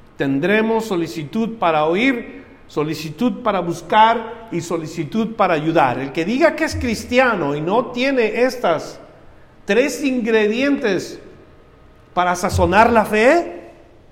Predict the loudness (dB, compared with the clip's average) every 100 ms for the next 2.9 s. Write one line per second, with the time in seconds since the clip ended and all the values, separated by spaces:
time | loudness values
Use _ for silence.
0 | -20 _ _ -2 2 4 4 2 2 6
1 | 6 4 -4 -16 -18 -20 -10 -4 0 2
2 | 4 4 4 4 4 2 -4 -12